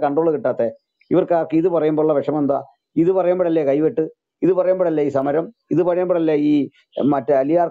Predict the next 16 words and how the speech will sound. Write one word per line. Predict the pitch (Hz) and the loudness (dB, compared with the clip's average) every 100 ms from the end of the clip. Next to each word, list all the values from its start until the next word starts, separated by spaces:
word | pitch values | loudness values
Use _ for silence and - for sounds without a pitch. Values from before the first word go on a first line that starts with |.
| 165 | -2
കാസിമി | 151 147 151 | -2 0 0
എല്ലാടെ | 139 143 139 | 2 0 0
വഴിയിൽ | 156 147 160 | 0 2 2
ഇറങ്ങി | 139 139 | 0 0
നിന്നുകൊണ്ട് | 135 131 131 | -2 0 0
ഈ | 143 | 0
നടക്കുന്ന | 131 127 139 139 | 0 -2 -2 -2
വഴിയെ | 123 135 | 0 0
കൂടെ, | 127 135 135 _ _ _ _ _ - 131 | 0 -2 -4 _ _ _ _ _ -4 -2
മനസ്സിലായില്ലേ? | 156 151 107 90 - | 2 0 0 -4 -2
പാവപ്പെട്ട | 135 156 151 131 139 | -2 0 -2 -4 -4
മനുഷ്യരെല്ലാടെ | 147 143 151 135 127 113 | -4 -2 0 0 0 -2
വഞ്ചിച്ചിട്ട്, | 117 127 135 127 - 113 | -2 -4 -2 -2 0 0
ആയിരത്തി | 143 147 | 0 0
നാനൂറ് | 143 135 120 | 0 0 0
വർഷമായിട്ട് | 113 - 123 139 | 0 0 -2 -2